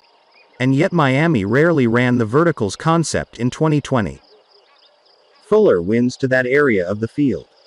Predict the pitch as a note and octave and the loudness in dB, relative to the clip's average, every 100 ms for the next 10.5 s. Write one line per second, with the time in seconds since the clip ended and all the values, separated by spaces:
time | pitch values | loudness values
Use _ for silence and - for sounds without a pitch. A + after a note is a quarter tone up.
0 | _ - - F3+ E3 G#3 A3 E3 - C#3+ | _ -8 0 2 2 2 2 0 0 -2
1 | C#3+ G#2 G2 - F#2 G2+ A2+ A2 D3 E3 | 0 -4 -4 -6 -8 -2 -2 0 0 0
2 | C#3 A2+ G#2 F2 D#2+ F#2+ _ D#3 E3+ F3+ | 0 0 -2 -2 -4 -8 _ -2 0 0
3 | C#3 - - F3 F2+ C#2 _ F3 F3+ G#2+ | -2 -4 -4 -2 -2 -8 _ 0 2 2
4 | F#2+ A#2+ B2+ - D#3+ F3+ - D3+ C#3 _ | 0 0 -2 -2 0 0 0 -4 -4 _
5 | D3 E3+ - C#3+ C#3+ C3+ G#2+ - - A2+ | -2 -2 -2 -2 0 0 -4 -6 -4 -4
6 | A2+ D3+ F3 F3 C3+ A#2+ A#2 C3+ B2+ - | -2 0 2 2 2 0 0 -2 -2 -4
7 | - - A#2+ A2+ E3 - C3 A#2 A#2 - | -12 -6 -6 -2 -2 0 -2 0 -2 -4
8 | A#2 B2+ A2 - G#2+ G#2+ C#2+ - - - | -4 -2 -2 -4 -4 -4 -8 -18 -20 -20
9 | _ - _ _ _ _ - D3 D3+ - | _ -20 _ _ _ _ -4 0 0 -4
10 | - C#3 D#3+ A2+ | -2 0 2 0